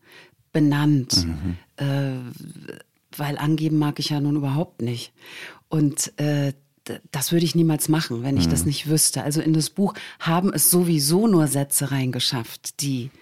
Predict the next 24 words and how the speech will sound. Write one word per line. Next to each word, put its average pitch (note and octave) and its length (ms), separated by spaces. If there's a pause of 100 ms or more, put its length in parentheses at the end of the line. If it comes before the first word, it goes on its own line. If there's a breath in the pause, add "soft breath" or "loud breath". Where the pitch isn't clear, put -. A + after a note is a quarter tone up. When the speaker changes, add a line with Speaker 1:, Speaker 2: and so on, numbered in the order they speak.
(140 soft breath)
Speaker 1:
sturmerprobt - 760
sind A#2+ 260
und C3+ 140
von C#3 120
denen C3+ 180
ich - 160
weiß, C3+ 240
dass C3 160
sie - 60
funktionieren. B2 680
Da C3 80
sind C#3+ 180
jetzt C3+ 180 (220 loud breath)
keine C#3+ 240
Theoriesätze C#3+ 920
drin, C3+ 200
das F3+ 140
sind D#4 120
Praxisgeschichten. - 1300 (420)
Speaker 2:
Sind G#2+ 200
das F2+ 220 (480)
alles G2+ 480
deine G2 380
Sätze? F#3 380